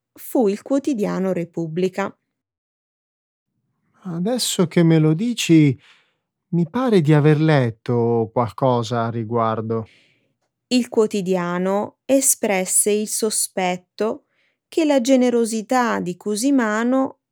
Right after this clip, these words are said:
Speaker 1: non fosse disinteressata, ma mossa dalla volontà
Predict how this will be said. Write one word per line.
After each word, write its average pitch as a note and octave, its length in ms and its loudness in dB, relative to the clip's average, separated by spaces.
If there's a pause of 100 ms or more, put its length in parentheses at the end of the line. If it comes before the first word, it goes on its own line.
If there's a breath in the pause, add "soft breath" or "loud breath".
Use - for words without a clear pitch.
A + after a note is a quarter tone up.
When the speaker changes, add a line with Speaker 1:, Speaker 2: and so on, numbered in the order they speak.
(180)
Speaker 1:
non D#4+ 280 2
fosse A3 500 -2
disinteressata, F#3 1400 -2 (760)
ma F3+ 200 -6
mossa G3 640 0
dalla F3 300 -4
volontà G#3+ 760 -2